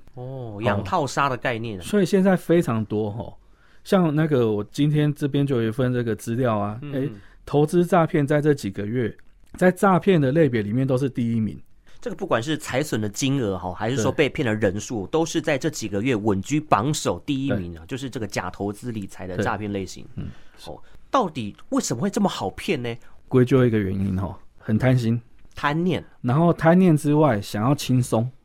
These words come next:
Speaker 1: 嗯哼。
Speaker 2: 因为你看我们现在现代人啊，工作其实很忙的，然后就是跟你讲说，“哇，那你这个要赚钱，你一定要经过以前年轻的时候那种考试之前要学习。”
Speaker 1: 嗯。
Speaker 2: 你听了就觉得累，就不会想要去学习嘛。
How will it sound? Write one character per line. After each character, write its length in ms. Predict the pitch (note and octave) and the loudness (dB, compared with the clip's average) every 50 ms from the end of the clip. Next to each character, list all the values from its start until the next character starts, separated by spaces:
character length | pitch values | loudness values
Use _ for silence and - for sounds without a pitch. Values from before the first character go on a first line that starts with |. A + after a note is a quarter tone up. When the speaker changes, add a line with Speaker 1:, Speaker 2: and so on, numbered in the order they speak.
| - - - C#3+ | -18 -16 -12 -8
Speaker 1:
嗯 300 | D3 D#3+ D#3+ D3+ D3 D3 | -6 -4 -4 -4 -4 -4
哼。 220 | D3 C3+ B2+ B2 | -6 -6 -2 4
Speaker 2:
因 80 | E3+ G3+ | 6 8
为 60 | G#3 | 8
你 60 | D#3+ | 8
看 120 | C#3+ G3+ F#3+ | 8 8 8
我 60 | D#3 | 8
们 140 | C#3 B2+ B2 | 8 6 6
现 120 | D#3 D#3+ | 6 6
在 80 | D#3+ E3 | 6 6
现 220 | D3 - E3+ D#3 | 6 4 4 4
代 160 | D#3 D#3+ D3 | 6 4 4
人 240 | C3+ G#2+ F#2+ F#2 E2+ | 4 2 0 0 -2
啊， 160 | - - - - - | -6 -8 -10 -12 0
工 200 | - - E3+ F3+ | 6 8 8 8
作 160 | E3+ G3 F3 - | 10 8 6 6
其 120 | - A#2 | 6 2
实 160 | G#2 - G#2+ | 0 0 0
很 80 | G#2 F#2+ | 0 0
忙 220 | F#2 F#2 - - F2 - | 0 -2 -4 -6 -10 -14
的， 60 | - - - - - | -16 -20 -20 -10 -2
然 180 | A#2+ C3+ E3+ | 2 4 4
后 120 | F3+ F3+ F3 | 4 4 4
就 240 | F3 - G#3 F#3+ | 2 2 2 2
是 100 | E3+ F3+ - - | 2 -2 -4 2
跟 160 | - F3+ F3+ F3 | 6 6 8 8
你 40 | |
讲 180 | D#3+ D3 A#2+ A#2 | 8 6 4 4
说 260 | A2+ - D3+ D#3 D#3+ - | 4 4 4 4 4 2
，“哇， 260 | - D3+ C#3 A#2+ G#2+ G#2 | 2 2 4 4 4 4
那 220 | A2+ D3+ E3 E3 | 4 4 6 6
你 180 | C3+ A2 G#2 G2+ | 6 6 4 4
这 160 | - - D3+ | 2 0 0
个 220 | C#3+ B2 A2+ G#2 - - - | 2 2 2 2 0 -4 -4
要 160 | - E3 D#3+ | 0 0 2
赚 200 | D#3 - F#3+ D#3 | 4 4 4 4
钱， 240 | C#3 - A#2 G2+ G2 | 4 4 2 0 2
你 140 | G2 G2+ G2+ | 2 2 2
一 60 | G#2 | 2
定 120 | A#2+ C#3 | 2 2
要 160 | C#3 C#3+ D3 C#3+ C#3+ - - - | 2 4 2 2 0 -4 -8 -4
经 200 | - C#3 C#3 D3+ | 0 2 2 4
过 220 | D3 D#3 D3 A#2+ | 6 6 4 4
以 60 | G2+ | 4
前 200 | G2 - G#2+ G#2 | 2 0 0 2
年 200 | G#2+ G#2+ A2 A2 | 2 2 2 2
轻 180 | A2 - C3 C3 | 0 0 0 2
的 100 | A#2+ G#2+ | 2 0
时 120 | F#2+ A2+ | 0 2
候 160 | A#2 A#2 B2 | 2 2 4
那 120 | B2 B2 A#2+ | 4 2 2
种 200 | A#2 G#2 G2 C#3+ - - - - - - - | 2 0 -2 -4 -6 -12 -20 -20 -20 -20 -16
考 200 | - - G#2 G2+ | -6 0 0 0
试 220 | G#2 - - D#3 C#3+ | 2 2 0 0 2
之 100 | D3 D3 | 2 0
前 160 | C#3+ - G#2+ | 0 2 2
要 140 | A2+ B2 B2+ | 2 2 2
学 280 | - - - F#2+ F#2+ | 0 0 -2 -2 -2
习。” 300 | G2+ - - - B1+ - - - - | -2 -4 -8 -12 -14 -14 -16 -14 -10
Speaker 1:
嗯。 420 | C#3+ C#3+ C#3 B2+ A#2+ A2+ G#2 G2 F#2+ | -8 -6 -6 -6 -6 -8 -8 -6 -4
Speaker 2:
你 100 | A#2+ A2+ | -2 0
听 200 | - - D3 D3 | 4 6 8 8
了 120 | C3 A#2 | 8 8
就 80 | A#2 A#2+ | 6 2
觉 160 | - G2+ F#2+ | 0 0 -2
得 120 | F#2+ F#2 | -2 -2
累， 180 | F#2 G#2 G2 F2 - - - - - - - - - | -2 -4 -4 -6 -8 -14 -18 -20 -20 -20 -20 -10 -2
就 140 | - D3 C3+ | 2 2 2
不 280 | - - - - B2+ | 2 -2 -2 2 4
会 100 | C3 C#3 | 6 6
想 120 | B2+ A#2+ G#2+ | 6 4 4
要 100 | A#2 B2+ | 4 4
去 180 | B2+ C3+ B2+ B2 | 4 4 2 2
学 260 | A#2 - - G2+ G#2 | 0 0 0 0 0
习 220 | G2+ - - G2+ | 0 -2 -6 -10
嘛。 200 | - D#2+ E2 D2 | -12 -12 -12 -14